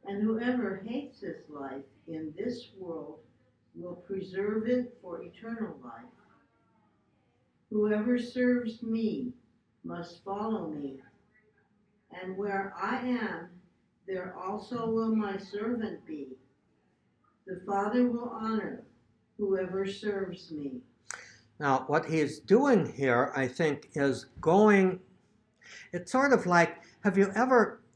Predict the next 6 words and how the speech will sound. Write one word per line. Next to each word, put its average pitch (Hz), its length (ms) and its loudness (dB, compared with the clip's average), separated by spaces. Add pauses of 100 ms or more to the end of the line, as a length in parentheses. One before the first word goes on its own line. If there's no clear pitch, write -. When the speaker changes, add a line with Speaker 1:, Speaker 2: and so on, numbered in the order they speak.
(140)
Speaker 2:
asked 220 420 4
somebody 175 460 8
a 147 60 6
question, - 560 -2 (1400)
and 151 260 0
then 190 440 10